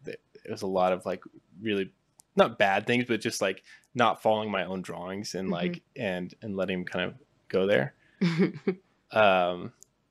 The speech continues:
Speaker 2: Okay, so
Speaker 1: but
Speaker 2: a lot
Speaker 1: yeah.
Speaker 2: of lessons learned that you're folding into Vessel
Speaker 1: <laughs>
Speaker 2: now.
Speaker 1: Yeah.
Speaker 2: Um, so why Vessel? Uh, did you guys go through, like, a, a whole brainstorming session of, like, "What do we call ourselves?"
Speaker 1: Yeah, yeah, it was, it was, like, a two-year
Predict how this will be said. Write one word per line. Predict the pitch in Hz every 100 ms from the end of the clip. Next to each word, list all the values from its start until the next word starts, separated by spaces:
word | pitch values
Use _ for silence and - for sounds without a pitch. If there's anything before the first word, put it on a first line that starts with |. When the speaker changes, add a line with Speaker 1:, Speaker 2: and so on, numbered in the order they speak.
| _ _ _ _ _ _ -
Speaker 2:
Okay, | 214 185 202
so | 208
Speaker 1:
but |
Speaker 2:
a | 220
lot | 202
Speaker 1:
yeah. | 208
Speaker 2:
of |
lessons | 180 185 190 180
learned | 170 170 180
that | 156
you're | 175 170
folding | 170 165 165
into | 156 175 170
Vessel | 147 151 - 160
Speaker 1:
<laughs> | 147
Speaker 2:
now. | 139 185 185 -
Speaker 1:
Yeah. | 120 117 107 -
Speaker 2:
Um, | 175 175 156 165
so | -
why | 185 185
Vessel? | 202 180 - 175 190 165 _ -
Uh, | 165 151 - _ -
did | 190
you | 185
guys | 175 180 180
go | 175
through, | 180 190
like, | 175 165
a, | 170 170 196 190 - - _ _ _
a |
whole | 165 185 165
brainstorming | 151 156 170 180 175 180
session | 180 180 - 180
of, |
like, | 165 - -
"What | 147
do | 151
we |
call | - -
ourselves?" | - - - - - - -
Speaker 1:
Yeah, | 110 104 98 95 _ -
yeah, | 127 104 101
it | 104
was, | 107 104 - - -
it |
was, | 131 117
like, | 101
a |
two-year | 101 113 104 98 98